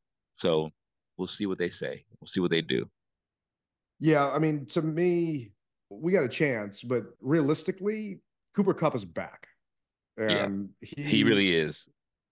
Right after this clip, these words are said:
Speaker 2: d-, some of the throws that
Speaker 1: Mm-hmm.
Speaker 2: Stafford made to Kupp where they were nowhere near looking at each other, and he just trusted him to run out there. I mean, that touchdown that Kupp had
Speaker 1: Mm-hmm.
Speaker 2: was freaking unreal.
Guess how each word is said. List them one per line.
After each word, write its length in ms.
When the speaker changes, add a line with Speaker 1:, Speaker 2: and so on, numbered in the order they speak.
Speaker 2:
d-, 160
some 320
of 60
the 80
throws 720
that 220
Speaker 1:
Mm-hmm. 220
Speaker 2:
Stafford 360
made 340
to 80
Kupp 500
where 520
they 220
were 300
nowhere 520
near 320
looking 360
at 100
each 180
other, 260
and 120
he 100
just 280
trusted 420
him 240
to 100
run 160
out 160
there. 80
I 40
mean, 140
that 180
touchdown 520
that 140
Kupp 220
had 320
Speaker 1:
Mm-hmm. 360
Speaker 2:
was 140
freaking 380
unreal. 500